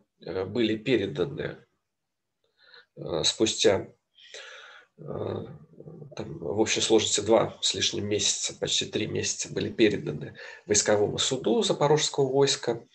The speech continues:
э, и по решению которого часть из них, включая Василия Золотаренко, были казнены, э, в Борзне, э, восемнадцатого сентября того же тысяча шестьсот шестьдесят третьего года, часть, э, были сосланы.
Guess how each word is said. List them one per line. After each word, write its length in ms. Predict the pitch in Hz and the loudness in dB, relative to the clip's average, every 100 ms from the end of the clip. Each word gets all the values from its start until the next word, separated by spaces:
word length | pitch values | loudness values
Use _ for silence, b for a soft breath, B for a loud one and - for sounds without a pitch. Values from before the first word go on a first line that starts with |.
| B B B | B B B
э, 160 | - 90 | -2 -2
и 180 | - - | 0 2
по 80 | - | 4
решению 920 | 120 - 175 165 131 120 117 - - | 4 4 4 2 0 0 -2 -2 0
которого 420 | 113 123 104 101 | 2 4 4 4
часть 380 | - 101 - - | 4 4 2 -2
из 120 | 101 | -4
них, 160 | 98 | -6
включая 500 | - - - 85 - - B B | -6 -6 -2 -2 -2 -6 B B
Василия 440 | - 104 - - - | -4 0 0 0 0
Золотаренко, 680 | - 101 110 147 - 117 | -2 2 4 4 2 0
были 240 | 104 110 107 | 0 0 0
казнены, 460 | 107 98 101 107 | -2 -2 -2 -4
э, 120 | 87 - B B B | -6 -8 B B B
в 360 | - 92 95 | -4 -4 -4
Борзне, 460 | 107 139 185 160 151 | 0 2 2 0 -2
э, 220 | 151 151 | -4 -6
восемнадцатого 880 | - 113 113 123 123 120 113 - - | -6 -4 0 2 2 2 0 -2 -2
сентября 800 | 107 - 101 - 110 110 101 104 B B | -2 -2 -4 -4 0 2 2 0 B B
того 240 | - 101 | -2 0
же 140 | 98 101 | 0 -2
тысяча 180 | 98 95 | -4 -4
шестьсот 200 | - 117 | -2 0
шестьдесят 240 | - 107 | 0 -2
третьего 320 | - 101 113 104 | -4 -6 -4 -4
года, 280 | 107 - | -2 -4
часть, 520 | 95 - 127 - - - B B B - | -2 2 2 2 -6 -12 B B B -4
э, 380 | - 95 98 92 | 0 2 2 0
были 720 | - - - - 101 113 113 | -2 -10 -6 -4 4 6 6
сосланы. 720 | 107 110 104 - - - - | 6 6 6 4 0 -6 -14